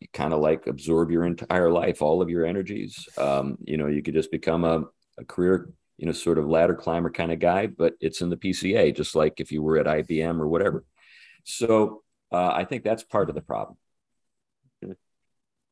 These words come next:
Speaker 2: I've been reading, I'm, you know, our listeners are gonna hear this and, uh, probably be like, "Man, he keeps bringing this up," because I've been reading Wendell Berry,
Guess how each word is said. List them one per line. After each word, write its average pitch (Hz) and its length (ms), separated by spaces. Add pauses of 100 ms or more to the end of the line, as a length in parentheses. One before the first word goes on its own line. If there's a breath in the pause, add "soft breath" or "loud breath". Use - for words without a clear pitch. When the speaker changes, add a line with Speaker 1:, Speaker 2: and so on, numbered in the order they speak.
(720)
Speaker 2:
I've 117 120
been 117 160
reading, 113 420
I'm, 101 240 (180)
you 101 120
know, 87 160 (160)
our 101 100
listeners 98 640 (240)
are 92 100
gonna 92 180
hear 95 200
this 92 240
and, 92 240 (240)
uh, 85 320
probably 95 240
be 90 80
like, 90 180
"Man, 87 140
he 95 120
keeps 95 280
bringing 92 320
this 85 160
up," 92 320 (500 loud breath)
because 131 220
I've 113 100
been 110 140
reading 123 300
Wendell 110 280
Berry, 120 460